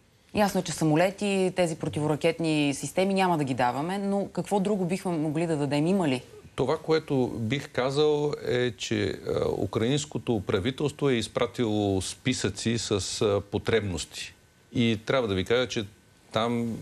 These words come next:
Speaker 2: списъка е много широк, включително има и медицинско оборудване, включително, а, има, м,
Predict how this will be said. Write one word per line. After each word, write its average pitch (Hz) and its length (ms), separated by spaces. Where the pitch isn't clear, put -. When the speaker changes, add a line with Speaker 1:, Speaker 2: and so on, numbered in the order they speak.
Speaker 2:
списъка 113 640
е 113 100
много 110 460
широк, 101 380
включително 113 600
има 113 200
и 98 120
медицинско 92 640
оборудване, 113 560
включително, 113 720
а, 107 440
има, 113 420
м, 87 300